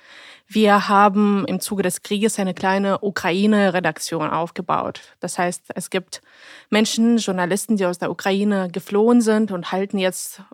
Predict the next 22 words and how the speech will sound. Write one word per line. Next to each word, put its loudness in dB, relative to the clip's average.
für -6
uns 0
Kontakt -2
mit -2
den -4
Reportern, 2
die -2
für -2
uns -4
Aufträge -4
erfüllen. 2
Ich -2
bin 4
selbst 2
in 4
die 4
Ukraine 0
gefahren, -2
einige -4
Kollegen -4
auch. 0
Und 6